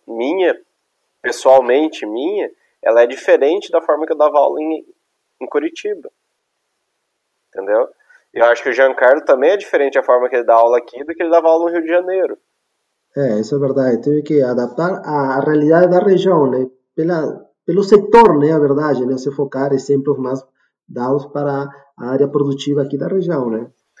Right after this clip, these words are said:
Speaker 1: E a questão da valorização, eu acho que é uma consequência de tempo de mercado, digamos assim. Então, conforme os profissionais vão entrando no mercado e vão fazendo a diferença nas empresas,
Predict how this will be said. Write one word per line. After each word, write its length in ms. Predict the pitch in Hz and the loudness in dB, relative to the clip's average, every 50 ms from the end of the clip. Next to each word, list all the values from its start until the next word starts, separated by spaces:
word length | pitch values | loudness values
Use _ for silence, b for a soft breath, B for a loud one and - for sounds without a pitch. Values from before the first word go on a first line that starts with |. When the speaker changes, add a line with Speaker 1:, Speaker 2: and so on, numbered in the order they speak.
| b b b b b _ _ - | b b b b b _ _ -6
Speaker 1:
E 140 | 120 127 | 0 2
a 100 | 135 160 | 2 2
questão 480 | - - 208 202 - - 180 180 180 151 | 2 2 -2 -2 0 0 0 0 0 2
da 200 | 127 143 185 220 | 2 2 2 2
valorização, 920 | 214 226 220 196 185 180 156 156 139 - 123 117 - - - 143 170 190 | 2 0 0 2 0 0 -2 -2 -2 0 0 0 -2 -2 -2 0 2 4
eu 120 | 190 180 165 | 4 4 2
acho 160 | 170 170 - | 2 0 -2
que 60 | - | -4
é 40 | 165 | -4
uma 140 | 165 170 175 | -2 -4 -4
consequência 1040 | 175 - 175 180 175 - - 208 208 - - - 151 156 170 175 175 - - - - _ _ _ _ _ _ _ _ _ _ _ - | -4 -4 -4 -4 -4 -4 -6 -8 -8 -6 -4 -4 -4 -4 -6 -8 -12 -14 -20 -20 -20 _ _ _ _ _ _ _ _ _ _ _ -14
de 160 | 113 107 117 - | -12 -10 -12 -8
tempo 400 | _ - 139 151 175 170 - 175 | _ -2 0 0 0 -2 -4 -6
de 100 | 170 185 | -4 -2
mercado, 720 | 180 180 185 180 180 - - 123 127 131 120 - 104 101 | 0 0 0 0 0 -2 0 2 2 2 2 0 -4 -14
digamos 340 | 101 98 104 110 107 107 104 | -12 -8 -8 -8 -6 -6 -8
assim. 380 | 110 107 - - 113 104 95 _ _ _ _ _ _ _ _ _ _ _ _ _ _ _ _ _ _ | -10 -12 -12 -12 -12 -12 -14 _ _ _ _ _ _ _ _ _ _ _ _ _ _ _ _ _ _
Então, 320 | - 110 110 117 117 110 | 2 4 4 4 2 0
conforme 500 | - 139 131 127 - - 139 147 160 185 | 0 0 0 0 2 4 4 4 4 4
os 100 | 180 - | -2 -2
profissionais 840 | 180 175 165 160 160 - 170 151 143 135 135 135 139 139 143 143 131 131 131 127 123 - | 0 2 2 2 2 0 0 0 2 2 2 2 2 2 2 0 -4 -8 -14 -16 -18 -10
vão 320 | - 123 131 143 165 185 190 180 | -2 0 2 2 2 2 0 -2
entrando 400 | 170 - - 139 139 139 131 135 | -2 -2 -2 0 0 0 0 -2
no 100 | 123 131 | -4 -4
mercado 680 | 127 127 127 123 120 - - 120 120 123 131 131 127 127 | -2 0 0 0 -2 -2 0 2 4 4 4 4 2 0
e 60 | 127 | -4
vão 260 | 113 117 123 127 127 | -2 0 0 0 0
fazendo 440 | - - 123 - 117 120 135 156 165 | 0 0 -2 0 0 -2 -2 0 0
a 40 | 170 | -2
diferença 580 | 165 151 - _ 151 123 123 131 131 - - 123 | -2 -4 -8 _ -4 -2 -2 -2 -2 -4 -4 -6
nas 240 | 123 123 120 117 | -6 -6 -6 -6
empresas, 1040 | 131 123 110 _ - 113 110 113 127 135 143 139 131 123 110 113 110 107 101 - - | -10 -12 -12 _ -8 -6 -4 -4 -2 -2 -2 -2 -2 -4 -6 -10 -16 -18 -18 -20 -20